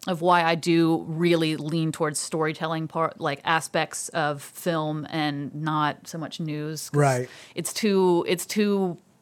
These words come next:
Speaker 2: Depressing
Speaker 1: It,
Speaker 2: and
Speaker 1: it
Speaker 2: horrible.
Speaker 1: is. It's, it,
Speaker 2: Yeah,
Speaker 1: because
Speaker 2: it's horrible.
Speaker 1: it's enough to hear, you know, these news stories, but to act-, be actively participating in them and reporting them live and finding out all the details first.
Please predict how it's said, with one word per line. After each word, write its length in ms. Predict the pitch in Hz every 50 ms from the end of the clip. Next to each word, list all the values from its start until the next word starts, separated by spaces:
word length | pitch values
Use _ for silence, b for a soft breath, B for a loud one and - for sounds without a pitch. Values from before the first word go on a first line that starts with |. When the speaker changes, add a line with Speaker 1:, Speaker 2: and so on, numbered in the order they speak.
| _ b b b b b b b b b _ _ _ _ _ _ _ _
Speaker 2:
Depressing 500 | - 151 - - 147 139 139 - - 151
Speaker 1:
It, 40 | 139
Speaker 2:
and 80 | 139 135
Speaker 1:
it 60 | 135
Speaker 2:
horrible. 260 | 139 143 143 147 -
Speaker 1:
is. 120 | - 175 185
It's, 220 | 208 - 226 -
it, 60 | -
Speaker 2:
Yeah, 60 | - 240
Speaker 1:
because 440 | 208 254 240 220 254 247 247 220 208
Speaker 2:
it's 140 | - - -
horrible. 240 | - 214 156 107 -
Speaker 1:
it's 120 | - - 254
enough 300 | 254 240 277 311 - -
to 80 | 220
hear, 360 | 185 - - 196 185 196 190
you 140 | 175 165 170
know, 140 | 165 156 156
these 240 | 151 156 156 147 165
news 180 | 165 160 151
stories, 240 | - - 175 156 151
but 120 | - 175 -
to 100 | - 185
act-, 260 | 185 185 - - 175
be 160 | 151 175 -
actively 380 | - 180 190 185 - 185 185 170
participating 640 | 170 160 147 - - 160 - 180 - 185 185 185 185
in 80 | 185
them 140 | 185 185 180
and 80 | 165 156
reporting 400 | 156 151 - 185 180 170 170 170
them 100 | 156 147
live 340 | 151 156 160 165 165 165 -
and 120 | 165 151
finding 320 | - 175 165 165 170 165
out 80 | 160 160
all 80 | 160 160
the 80 | 165
details 400 | 147 156 160 139 - 147 147 147
first. 420 | - - 160 160 165 175 170 -